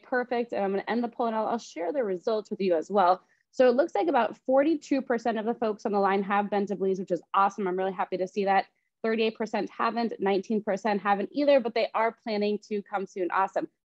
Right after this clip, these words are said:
I think, you know, you'll hear me talk a lot about Belize. I'm gonna be sharing a lot of resources and information with you. I have found that one of the best ways to understand and feel if a country is right is to come down and visit.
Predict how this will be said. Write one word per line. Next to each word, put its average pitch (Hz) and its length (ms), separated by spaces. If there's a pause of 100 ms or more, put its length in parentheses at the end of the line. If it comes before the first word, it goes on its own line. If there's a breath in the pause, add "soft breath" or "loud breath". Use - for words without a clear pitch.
(220)
I 214 80
think, 254 400
you 208 120
know, 202 100
you'll 220 220
hear 233 180
me 233 120
talk 202 220
a 202 40
lot 180 180
about 196 220
Belize. 190 320
I'm 190 80
gonna 196 120
be 180 100
sharing 185 240
a 180 40
lot 175 120
of 170 120
resources 185 520
and 175 140
information 180 560
with 180 140
you. 185 220 (360)
I 196 100
have 208 340
found 196 260
that 175 120
one 180 140
of 165 100
the 165 80
best 190 460
ways 175 500 (360)
to 190 440 (220)
understand 208 600
and 185 160
feel 190 280
if 190 100
a 190 60
country 190 340
is 165 80
right 175 320
is 180 240
to 180 120
come 180 260
down 160 220
and 156 140
visit. 156 300